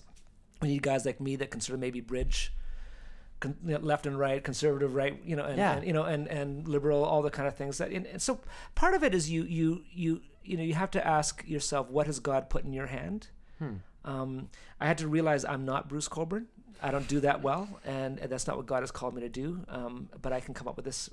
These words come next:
Speaker 1: at this from a different s-, vantage point and with a different, um, a different song, a different way of singing,
Speaker 2: Hmm.
Speaker 1: and, and maybe get some movement from a different segment of society that would write him off.
Speaker 2: Right.
Speaker 1: Right. So it just, we all do this work together, and God's
Speaker 2: Hmm.
Speaker 1: will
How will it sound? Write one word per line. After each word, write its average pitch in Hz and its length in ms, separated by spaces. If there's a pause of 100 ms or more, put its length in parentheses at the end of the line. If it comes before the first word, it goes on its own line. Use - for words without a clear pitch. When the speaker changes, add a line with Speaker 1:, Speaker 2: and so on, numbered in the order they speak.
(280)
Speaker 1:
at 131 120
this - 160
from 120 180
a - 40
different 127 320 (1000)
s-, - 160 (420)
vantage 147 440
point 165 320
and 135 160
with 131 140
a 135 40
different, 139 380 (120)
um, 123 260 (420)
a 143 60
different 151 240
song, 143 340
a 139 40
different 139 220
way 131 80
of 123 80
singing, 143 440
Speaker 2:
Hmm. 151 80
Speaker 1:
and, 123 260
and 127 260
maybe 131 260
get - 360 (380)
some 139 240
movement 135 300
from 127 140
a 120 40
different 123 260
segment 120 300
of 113 60
society 113 680
that 131 80
would 113 140 (220)
write 113 160
him 151 180
off. 90 320 (320)
Speaker 2:
Right. 160 160
Speaker 1:
Right. 165 160
So 170 240
it 190 120
just, - 240
we 220 100
all 175 180
do 139 160
this 139 300
work 131 180
together, 117 380
and 110 220
God's 120 440
Speaker 2:
Hmm. - 140
Speaker 1:
will 123 240